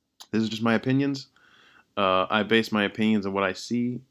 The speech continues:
and, you know, if you disagree, then that's fine. You're allowed to disagree with me. I'm not necessarily right about everything, for sure. Um, you should, you know, listen to lots of podcasts, watch lots of YouTube videos, listen to lots of different people's opinions, but that's the key, is listen to different people's opinions.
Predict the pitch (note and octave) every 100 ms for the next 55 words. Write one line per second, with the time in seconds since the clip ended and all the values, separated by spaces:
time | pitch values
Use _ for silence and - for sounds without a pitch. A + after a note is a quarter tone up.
0 | _ G2 F#2 F#2 F2+ G#2+ G2 F#2+ - G2
1 | G#2 G#2 G2+ A2 G#2 G#2 A#2+ C3 C3 G#2+
2 | G#2+ G#2 G#2+ G#2+ - A#2+ A2 F2 E2 F#2+
3 | F#2+ F#2+ G2 F2+ F#2+ - F#2 F2+ F2 E2+
4 | F#2 F#2+ G2 F#2+ G2 - - G#2 G2 F2+
5 | E2+ F2+ F#2 F2 F2 F2 E2+ E2 D#2 -
6 | E2 - E2 E2 _ _ _ - _ _
7 | - F2 F2 E2+ - - F#2+ - F2+ D#2
8 | G2 F#2 F2 F2 - _ A2+ F#2+ F#2+ F#2
9 | F#2+ G2+ F#2 F#2 F#2 F#2+ F#2 F2+ - F2+
10 | F#2 F#2 F#2+ F#2 F2+ F2+ E2+ F2+ E2+ F2+
11 | F2 E2+ E2+ - - _ _ _ - G#2+
12 | A2 A#2 G#2+ A2 G#2+ - G#2+ G#2 G#2+ F#2+
13 | F2+ - G#2 F2+ G2 - A2+ A2 G2+ -
14 | B2 G2+ G#2 G2+ F2+ F#2+ G#2 A2 - G2+
15 | G2 E2 G2+ - F2 - G2+ F2 F2 -
16 | G2 F2 F2 -